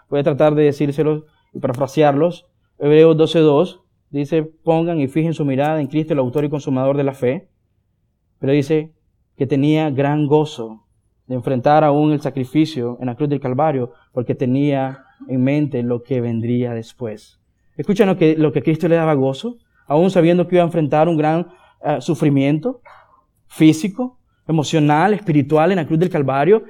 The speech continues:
y aún así el, el autor de Hebreo nos dice, "Pongan su mirada en Él y sean como Él,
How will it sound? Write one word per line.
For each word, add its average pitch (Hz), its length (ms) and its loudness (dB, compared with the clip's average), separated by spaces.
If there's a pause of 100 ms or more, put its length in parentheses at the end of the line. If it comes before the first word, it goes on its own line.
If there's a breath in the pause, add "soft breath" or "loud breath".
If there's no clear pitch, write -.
(120 loud breath)
y 160 60 2
aún 165 160 4
así 185 560 -2 (120)
el, 170 440 0
el 160 140 4
autor 170 320 4
de 202 80 8
Hebreo 185 260 8
nos 175 120 2
dice, 196 240 4
"Pongan 196 280 2
su 208 100 0
mirada 180 320 4
en 170 80 2
Él 196 140 4
y 202 60 4
sean 190 240 2
como 196 280 4
Él, 214 300 4